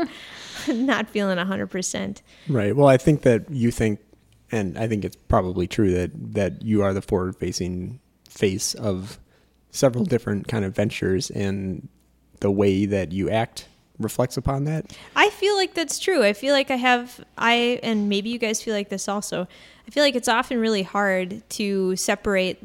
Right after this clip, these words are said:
Speaker 1: Yeah, like, for example, I don't like to go online and be like, "You guys, I hate everything today." <laughs> Like, put that on Twitter real quick, even though maybe I, maybe I do. And sometimes I think about putting on there. I'm never gonna put that on there because you never, you never really want,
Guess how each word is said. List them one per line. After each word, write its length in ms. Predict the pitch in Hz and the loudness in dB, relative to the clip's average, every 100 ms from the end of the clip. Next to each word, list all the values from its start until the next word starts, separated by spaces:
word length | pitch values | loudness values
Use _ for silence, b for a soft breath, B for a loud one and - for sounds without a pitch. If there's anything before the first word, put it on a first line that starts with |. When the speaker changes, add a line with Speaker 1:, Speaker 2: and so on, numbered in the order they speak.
| - _ _ _ | -20 _ _ _
Speaker 1:
Yeah, 300 | 247 277 160 196 | -4 -2 -2 -4
like, 200 | 214 202 | -6 -4
for 100 | 262 | -6
example, 500 | 240 240 214 180 180 | -2 0 0 -4 -8
I 80 | - | -2
don't 120 | 220 | 0
like 160 | 240 240 | 0 -2
to 100 | 240 | -4
go 160 | 208 202 | 0 0
online 380 | 196 196 190 190 | 0 0 -2 -2
and 100 | 185 | -2
be 100 | 185 | -4
like, 280 | 180 175 208 | -6 -10 -2
"You 60 | |
guys, 240 | 202 196 185 | 0 0 -2
I 60 | |
hate 180 | 180 196 | -4 -2
everything 360 | 190 185 - 202 | -2 -4 -6 -6
today." 480 | - 208 - 269 - | -4 -4 -2 -2 -2
<laughs> 40 | |
Like, 280 | 233 233 226 - - | -6 -4 -6 -10 -6
put 140 | - - | -4 -4
that 80 | 202 | -6
on 100 | 202 | -6
Twitter 300 | - - 202 | -6 -6 -6
real 140 | 214 | -8
quick, 320 | 220 - - - B B B - | -8 -8 -8 -14 B B B -4
even 200 | 214 190 | 0 0
though 80 | |
maybe 260 | 196 233 202 | 2 2 2
I, 140 | 170 - _ | 0 -4 _
maybe 220 | 220 208 185 | -2 0 -4
I 40 | |
do. 340 | 165 196 - 185 _ _ _ | -2 -4 -4 -12 _ _ _
And 80 | 226 | -6
sometimes 280 | 294 277 240 | 0 4 4
I 40 | 165 | 2
think 240 | - 254 | 2 2
about 220 | 190 156 | 2 -2
putting 260 | - 214 170 | -2 -2 -2
on 100 | 185 | -6
there. 160 | 190 202 | -6 -6
I'm 120 | 202 | -2
never 200 | 214 190 | -2 -2
gonna 160 | 175 - | -8 -10
put 200 | - - | -12 -10
that 100 | 190 | -6
on 120 | 196 | -2
there 100 | 208 | -2
because 320 | 208 202 208 196 B B - | -2 -4 -4 -4 B B -6
you 100 | 277 | 0
never, 460 | 294 294 277 269 _ b b b b b _ _ _ _ _ _ _ | 2 2 0 -2 _ b b b b b _ _ _ _ _ _ _
you 160 | 254 | -4
never 180 | 359 311 | -2 0
really 440 | 226 202 240 262 269 | 0 0 0 0 0
want, 380 | 262 277 - | 2 0 -4